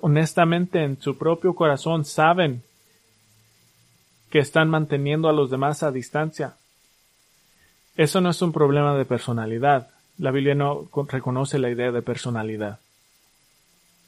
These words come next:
No es un problema de, con todos los demás,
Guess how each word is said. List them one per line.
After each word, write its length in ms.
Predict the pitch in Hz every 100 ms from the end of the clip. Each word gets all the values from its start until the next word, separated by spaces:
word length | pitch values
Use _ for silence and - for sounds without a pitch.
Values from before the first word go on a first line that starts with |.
| -
No 180 | 165 147
es 140 | 143
un 100 | 165
problema 440 | 156 151 151 151 147
de, 380 | 135 131 - -
con 180 | 139
todos 240 | 123 139 156
los 120 | 165
demás, 460 | 165 139 151 -